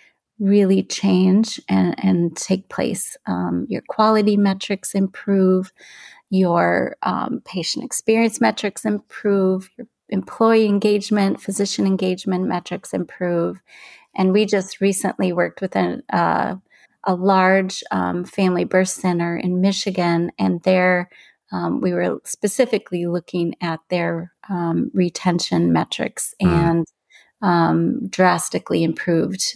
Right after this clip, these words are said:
Speaker 1: within a year.
Speaker 2: Mm. You've answered my next question, which was how, how do you <laughs> measure this? The, I guess that, that's gonna be unique.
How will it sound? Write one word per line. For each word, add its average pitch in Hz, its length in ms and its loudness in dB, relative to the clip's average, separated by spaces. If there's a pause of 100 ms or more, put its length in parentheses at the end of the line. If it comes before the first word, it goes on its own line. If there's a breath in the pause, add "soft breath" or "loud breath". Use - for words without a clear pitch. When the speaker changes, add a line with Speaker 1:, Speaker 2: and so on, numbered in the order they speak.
Speaker 1:
within 170 300 0
a 165 60 2
year. 170 440 -2 (280)
Speaker 2:
Mm. 78 240 -2 (280)
You've 90 200 2
answered 92 280 2
my 80 140 2
next 82 200 -2
question, 78 400 -2
which 71 180 -10
was 78 100 -8
how, 82 260 -4 (420 loud breath)
how 98 120 2
do 98 100 2
you 107 60 0
<laughs> 110 120 0
measure 113 220 2
this? 95 240 2
The, 98 200 2
I 98 80 2
guess 110 240 2
that, 98 240 2
that's 107 200 2
gonna 101 160 0
be 95 80 0
unique. 92 560 0